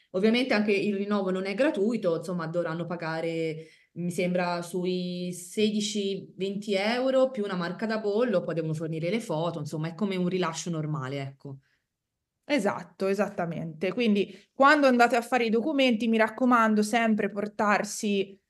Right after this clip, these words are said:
Speaker 2: eh, le fotografie son
Speaker 1: Sì,
Speaker 2: sempre
Speaker 1: sì, sì,
Speaker 2: importanti,
Speaker 1: sì,
Speaker 2: eh,
Speaker 1: per qualunque
Speaker 2: soprattutto
Speaker 1: cosa.
Speaker 2: per la patente, perché ci andrà fa-,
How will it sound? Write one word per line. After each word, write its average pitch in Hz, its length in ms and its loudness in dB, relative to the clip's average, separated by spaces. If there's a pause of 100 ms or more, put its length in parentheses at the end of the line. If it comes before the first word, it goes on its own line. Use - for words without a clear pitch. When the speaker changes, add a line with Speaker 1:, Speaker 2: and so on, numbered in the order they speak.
(280)
Speaker 2:
eh, 180 460 0
le 214 160 8
fotografie 226 600 6
son 208 160 4
Speaker 1:
Sì, 214 100 4
Speaker 2:
sempre 214 200 6
Speaker 1:
sì, 202 40 4
sì, - 0 -
Speaker 2:
importanti, 202 720 4
Speaker 1:
sì, 208 80 8
Speaker 2:
eh, 220 240 8
Speaker 1:
per 208 140 0
qualunque 226 320 6
Speaker 2:
soprattutto 208 320 2
Speaker 1:
cosa. 180 220 2
Speaker 2:
per 226 180 2
la 226 100 2
patente, 233 580 0
perché 190 300 -4
ci 214 100 -4
andrà 185 240 2
fa-, - 300 0